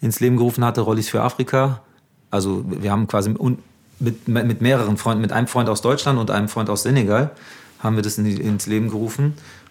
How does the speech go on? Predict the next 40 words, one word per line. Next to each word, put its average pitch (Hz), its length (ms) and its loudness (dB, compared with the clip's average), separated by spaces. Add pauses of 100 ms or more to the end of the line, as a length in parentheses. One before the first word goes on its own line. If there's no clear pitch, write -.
(120)
Die 110 80 -4
beiden 104 260 2
Mitinitiatoren 110 760 0
sind 110 200 0
auch, 101 380 -2
ähm, 98 480 -2 (600)
selbst 107 400 -2
einer 104 300 2
an 101 260 2
Gehhilfen, 113 400 2
einer 104 180 2
an 104 80 2
Rollstuhl 113 400 0
gebunden, 120 560 0 (400)
also 92 400 -4
gewesen. 117 540 2
Leider 107 280 2
ist 101 140 0
Stefano 107 580 0 (540)
vor 98 220 -4
zwei 107 140 0
Jahren 101 140 2
gestorben. 107 500 0 (720)
Und, 110 460 0
äh, 104 240 2
das 95 140 -4
Projekt, 104 480 -2
äh, 101 360 -2
ist - 220 -6
quasi 98 320 -2
als, 95 240 -4
als 98 180 -2
ein 101 60 0
soli-, 101 260 0
ein 101 200 -2
Supportprojekt 101 840 -2
für 104 220 -2
Menschen 101 320 0
in 107 100 0
Senegal, 110 600 0